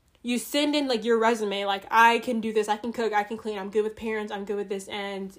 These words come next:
you know, you match each other. So he set her up secretly after Layla told her parents about the breakup. And so she finds it when he's in the hospital, and she's like, "If my dad doesn't make it," 'cause for the most of the book, like, she doesn't know what's gonna happen to her dad, 'cause he's just, he had a bad heart attack and he's still in the hospital for a while.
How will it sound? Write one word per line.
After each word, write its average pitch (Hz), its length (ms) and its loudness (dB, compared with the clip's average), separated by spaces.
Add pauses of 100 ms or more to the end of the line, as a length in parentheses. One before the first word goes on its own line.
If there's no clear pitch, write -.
you 226 140 -4
know, 190 240 -2
you 202 180 -4
match 190 260 -2
each 208 140 -12
other. 185 240 -10
So 190 340 -4 (300)
he 254 140 -8
set 285 300 2
her 285 140 -2
up 240 240 -2 (120)
secretly 240 640 -6
after 202 580 -2
Layla 196 540 -2
told 208 280 -2
her 208 100 -4
parents 202 320 -6
about 196 240 -6
the 202 60 -4
breakup. 196 640 -4 (540)
And 208 560 0
so 220 160 -2
she 220 180 -4
finds 302 400 2
it 240 140 2
when 226 80 0
he's 226 160 -4
in 214 80 -2
the 202 120 -4
hospital, 214 640 -2
and 202 160 -10
she's 214 240 -6
like, 196 260 -6
"If 220 160 -6
my 214 140 0
dad 220 240 0
doesn't 208 240 -4
make 226 200 -6
it," - 160 -6
'cause 202 200 -6
for 214 100 -2
the 208 80 -4
most 240 220 -2
of 208 60 -8
the 202 40 -8
book, 202 240 -6
like, - 220 -16
she 240 100 -4
doesn't 220 220 2
know 202 100 -2
what's 196 100 -8
gonna 196 140 -6
happen 254 240 -2
to 220 120 -6
her 202 100 -4
dad, 190 260 -8
'cause 196 160 -10
he's 190 160 -8
just, 190 280 -12
he 233 100 -8
had 202 100 -4
a - 20 -10
bad 190 220 -4
heart 202 160 -6
attack 202 240 -10
and 196 80 -12
he's 196 100 -8
still 202 160 -8
in 196 60 -6
the 196 60 -8
hospital 190 340 -6
for 196 140 -8
a 190 80 -2
while. 190 480 -2